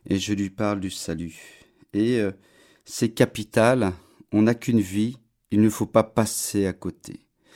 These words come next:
Savoir qu'un jour, eh bien, on pourra se retrouver avec cette personne,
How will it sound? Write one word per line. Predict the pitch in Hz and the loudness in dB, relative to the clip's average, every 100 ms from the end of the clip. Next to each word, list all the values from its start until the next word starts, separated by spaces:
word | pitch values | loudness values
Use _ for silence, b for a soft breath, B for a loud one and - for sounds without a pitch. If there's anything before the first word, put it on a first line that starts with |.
| B B | B B
Savoir | - 110 104 127 135 | -2 2 4 4 4
qu'un | 113 104 | 2 0
jour, | - 123 139 117 | 2 0 0 -2
eh | 107 | 2
bien, | 110 123 131 b b b b b b - | 2 2 0 b b b b b b -4
on | 107 | -4
pourra | - 104 123 | -2 0 0
se | 127 | 0
retrouver | 107 107 - 113 110 | -2 -4 -4 -2 2
avec | 131 117 - | 2 2 -2
cette | 107 - - | -6 -4 0
personne, | 123 - - 143 135 | 0 0 0 2 2